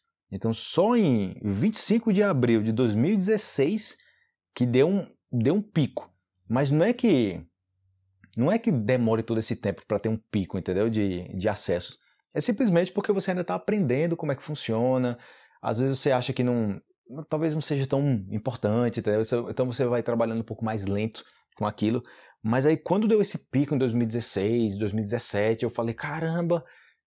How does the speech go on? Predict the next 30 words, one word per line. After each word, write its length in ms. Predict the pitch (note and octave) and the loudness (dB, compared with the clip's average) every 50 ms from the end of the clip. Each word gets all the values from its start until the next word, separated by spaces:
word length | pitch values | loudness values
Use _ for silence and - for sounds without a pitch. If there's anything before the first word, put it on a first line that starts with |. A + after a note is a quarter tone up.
| _ _ _ - | _ _ _ -8
maravilha, 640 | G#2 G#2 A2+ D3 F3 G#3 F#3+ C#3+ D3 D3+ B2+ A#2+ A2 | -4 -2 0 0 0 -2 0 2 2 2 2 2 0
tipo, 240 | G#2+ A2+ G#2 - G#2+ | -2 -4 -4 -4 -4
eu 40 | |
vou 120 | G2+ B2+ - | -4 -4 -4
começar 680 | - D3 C#3+ C#3+ - - A#2+ A#2 B2+ C#3+ D#3 - - - - | -4 -2 -2 -2 -2 -2 -2 -2 -2 -4 -6 -8 -10 -10 -6
com 120 | - F#3+ | -4 -4
tudo 340 | F3+ - - G3 F#3+ C#3+ A2+ | -4 -2 0 0 2 2 2
nisso." 320 | A2 G#2 F#2+ E2+ - - - _ _ _ _ _ _ _ - | 0 0 -2 -4 -8 -12 -14 _ _ _ _ _ _ _ -2
E 100 | B2+ B2+ | 2 2
aí 80 | C3+ | 4
eu 100 | E3 F#3 | 4 2
comecei 360 | F#3 A3 G#3 G3 - - F#3+ | 2 2 0 0 2 2 0
a 60 | G#3 G3+ | 0 0
criar 280 | - - E3+ D3+ D3 | 2 2 4 4 4
o 40 | D3+ | 4
meu 260 | D#3 D#3 D3+ C3+ A#2+ | 4 2 2 2 2
conteúdo 460 | - - C3+ B2+ C3 B2 B2+ C3+ C3+ | 0 -2 -2 0 0 0 0 0 -2
digital, 540 | B2+ B2 A#2+ C3 D3 - B2 G2+ G2 - - _ _ _ _ _ _ _ _ _ _ _ _ _ | -2 -2 -2 -2 -2 0 0 -2 -2 -4 -8 _ _ _ _ _ _ _ _ _ _ _ _ _
que, 580 | - - G#2 G2+ G#2 G#2 G2+ G2+ G2+ G2 F#2+ F#2 - - - A2+ A2+ G#2 - - | -6 -4 -2 0 0 0 -2 -2 -2 -4 -4 -6 -8 -8 -8 -8 -8 -8 -10 -12
na 260 | G#2+ G#2+ A2 G#2+ G#2+ | -10 -6 -4 -2 -2
minha 140 | A2+ A2+ G#2+ | -2 -2 -2
plataforma, 540 | - A#2 A#2 C#3+ C3+ - A2+ G2 F#2 F2+ | -2 -4 -4 -6 -4 -2 -2 0 0 -2
né? 120 | F2 F#2 G2 | -4 -6 -6
Finalmente 580 | - - B2 B2 B2+ C3+ B2 A2+ A2+ A#2+ A#2+ | -6 -4 -2 0 0 2 2 2 0 0 -2
eu 60 | C3 - | -2 -2
comecei 300 | A#2 A2+ A2+ A2 - A#2 | -2 -2 -2 -2 -4 -2
a 80 | A2+ | -2
monetizar 840 | A2+ A#2 A#2+ B2+ C3 B2+ B2 B2 - B2+ A2 G2 G#2 G2+ G#2+ B2+ C3 C3 | 0 0 0 2 2 0 0 0 0 0 0 2 2 0 0 0 -4 -6
um 60 | C#3 | -6
curso, 640 | C#3 - - D3 D3 C3 - - - - - E2+ | -6 -4 0 0 0 0 -2 -6 -12 -10 -12 -12